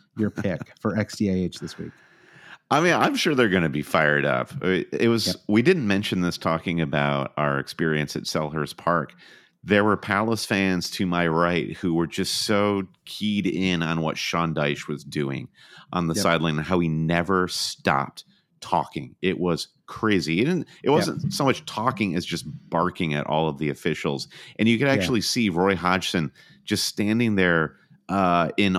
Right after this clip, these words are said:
Speaker 2: awe of Dyche, like, kinda just, like,
Speaker 1: <laughs>
Speaker 2: bemused and laughing, just like, "What? How do you have this much energy? Like, you, you don't need to be
Speaker 1: <laughs> He's,
Speaker 2: doing that."
Speaker 1: Hodgson's like, "I'm eighty-five years old. What is going on right now?"
Speaker 2: <laughs> Yeah, literally, what is going on?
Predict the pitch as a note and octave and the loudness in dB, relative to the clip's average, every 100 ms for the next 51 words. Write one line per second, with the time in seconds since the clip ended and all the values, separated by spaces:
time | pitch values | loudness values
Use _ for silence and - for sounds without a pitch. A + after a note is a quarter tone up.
0 | - D#2 F#2 F#2 C2+ B1+ - D2 D2 C#2+ | -2 -2 0 0 -2 -2 -4 -2 0 -2
1 | C2+ G2 E2+ B2+ A2+ E2+ F#2 - E2+ C#2 | -2 -4 -4 -2 0 -2 -4 -2 -2 -2
2 | F2+ D#2+ D#2 F#2 F#2+ D#2 - C#2+ B1 D2 | -4 -2 2 4 4 2 -2 -4 -2 0
3 | E2+ F#2 D#2 D2 - D#2 D#2 D#2 G2+ B2 | 0 -2 -6 -6 -6 -6 -6 -2 -2 -2
4 | - - - _ _ G#2+ C3 D#3+ B2+ - | -8 -18 -20 _ _ 0 2 2 0 2
5 | F#2+ F#2 F#2+ - E2 - - E2+ E2+ - | 0 2 0 0 -4 -4 -4 -4 -4 -6
6 | C#2 C#2 - E2 E2 F#2 F2+ - - - | -10 -10 -10 -6 -4 -2 -2 -4 -2 2
7 | A2 G2 B2+ D3 - A#2+ A2 F#3 G3+ F3 | 2 2 0 0 0 0 2 4 4 4
8 | G3 F#3+ E2 F3+ F3+ E3 C#3+ D#3 D#3 D#3+ | 4 4 4 4 4 4 2 4 4 4
9 | D#3 D3+ - C3 A#2+ A2+ A2 G#2 F#2+ F#2 | 4 4 4 2 4 4 2 2 0 0
10 | A#2 A2+ G2+ A2 G2+ G2 F#2+ F#2+ F#2+ F2+ | 2 2 2 2 4 4 2 2 0 -2
11 | F2+ F#2+ - - - - - - F#3 F3 | 0 -2 -4 -8 -8 -6 -8 -2 0 2
12 | - F#2 F2+ G2 F#2+ F2+ E2+ D2+ D2+ C#2+ | 2 2 4 4 4 4 2 2 0 0
13 | C2 C#2 C2+ C2 G#1 | -2 -4 -2 -4 -6